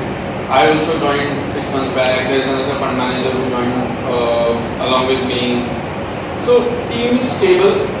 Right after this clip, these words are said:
and we work on processes। अभी सोचो, मैं जर्नी का एग्जांपल देता हूँ। आज दस हजार लोगों में, इंडिया में फ़िफ़्टीन बेड्स हैं, global average is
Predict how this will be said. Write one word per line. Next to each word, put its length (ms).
and 400
we 240
work 340
on 140
processes। 540
अभी 240
सोचो, 320
मैं 140
जर्नी 320
का 60
एग्जांपल 440
देता 340
हूँ। 80
आज 180
दस 300
हजार 480
लोगों 320
में, 360
इंडिया 340
में 420
फ़िफ़्टीन 560
बेड्स 380
हैं, 100
global 460
average 400
is 100